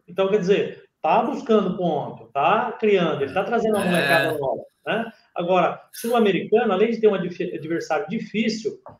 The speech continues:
Speaker 1: eu acho uma Sul-Americana extremamente equilibrada. É muito raro
Speaker 2: É.
Speaker 1: você achar um time muito desnivelado. E quando você olha o nome e vê o jogo,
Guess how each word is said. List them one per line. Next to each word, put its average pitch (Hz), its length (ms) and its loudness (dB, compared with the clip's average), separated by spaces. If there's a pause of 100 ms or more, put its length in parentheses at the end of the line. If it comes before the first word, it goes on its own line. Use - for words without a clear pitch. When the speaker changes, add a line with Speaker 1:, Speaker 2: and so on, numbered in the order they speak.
(120)
Speaker 1:
eu 196 200 6
acho 233 220 2
uma 233 80 -2
Sul-Americana 233 520 0
extremamente 240 960 -2
equilibrada. 233 960 -2 (920)
É - 60 -6
muito 208 240 0
raro 233 200 4
Speaker 2:
É. 139 100 8
Speaker 1:
você 147 140 6
achar 208 160 -2
um 190 100 -2
time 220 240 2
muito 254 180 0
desnivelado. 202 720 4
E 165 60 -6
quando 226 200 2
você 220 220 0
olha 196 200 6
o 180 80 2
nome 175 720 0
e 170 80 -6
vê 147 160 4
o 202 160 6
jogo, 220 540 6